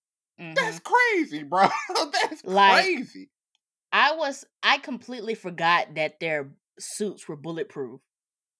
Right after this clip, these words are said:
Speaker 2: So I'm
Speaker 1: Mm-hmm.
Speaker 2: watching it. I'm watching, like, when the Osaka
Speaker 1: What?
Speaker 2: fight first starts, and they're all standing in the room, and, you know, the bullets start firing, and the guy, um,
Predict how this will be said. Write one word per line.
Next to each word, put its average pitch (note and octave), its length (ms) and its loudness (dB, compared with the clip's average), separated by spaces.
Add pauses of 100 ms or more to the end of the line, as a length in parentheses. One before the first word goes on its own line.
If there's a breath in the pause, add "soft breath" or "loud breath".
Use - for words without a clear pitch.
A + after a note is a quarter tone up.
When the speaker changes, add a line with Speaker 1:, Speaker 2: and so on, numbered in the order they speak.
(180)
Speaker 2:
So C3+ 140 0
I'm G#3+ 320 4
Speaker 1:
Mm-hmm. - 20 -10
Speaker 2:
watching A3 460 2
it. D#3 260 -6 (340)
I'm A3 220 0
watching, G#3+ 440 0
like, E3 200 -2
when E3+ 180 -10
the D#3+ 80 -6
Osaka F3+ 460 -4
Speaker 1:
What? - 20 -10
Speaker 2:
fight E3+ 320 -4
first D#3+ 280 -10
starts, C#3+ 600 -8 (300)
and F3 140 -8
they're F3 140 0
all F3 260 0
standing F3 440 -10
in D#3+ 120 -14
the D3+ 80 -14
room, A3+ 580 -8
and, E3+ 320 -10
you G3+ 60 -8
know, D#3+ 220 -2
the D#3+ 140 -16
bullets A3 360 -6
start F#3+ 360 -2
firing, F3 480 0 (360 soft breath)
and C4 260 2
the C4 60 0
guy, C#4 520 2 (500)
um, F#3+ 560 0